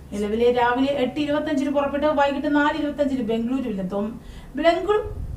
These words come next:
ബംഗളൂരുവിൽ നിന്നും തിരികെ രാത്രി പത്ത് ഇരുപത്തഞ്ചിന് പുറപ്പെട്ട രാവിലെ അഞ്ച് ഇരുപതിന് കോഴിക്കോട്ടെത്തും. ഗരുഡ പ്രീമിയം സർവീസാണ്. തൊള്ളായിരം രൂപയാണ് ടിക്കറ്റ് നിരക്ക്.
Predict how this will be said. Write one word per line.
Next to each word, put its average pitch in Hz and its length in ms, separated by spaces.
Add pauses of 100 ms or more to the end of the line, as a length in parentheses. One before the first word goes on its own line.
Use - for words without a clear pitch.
ബംഗളൂരുവിൽ 381 680
നിന്നും 381 260
തിരികെ 330 400
രാത്രി 311 360
പത്ത് 277 240
ഇരുപത്തഞ്ചിന് 311 600
പുറപ്പെട്ട 269 300
രാവിലെ 247 640 (220)
അഞ്ച് 294 280
ഇരുപതിന് 285 560
കോഴിക്കോട്ടെത്തും. 220 840 (300)
ഗരുഡ 214 240
പ്രീമിയം 254 540
സർവീസാണ്. 262 640 (380)
തൊള്ളായിരം 330 480
രൂപയാണ് 311 460
ടിക്കറ്റ് 233 320
നിരക്ക്. 240 340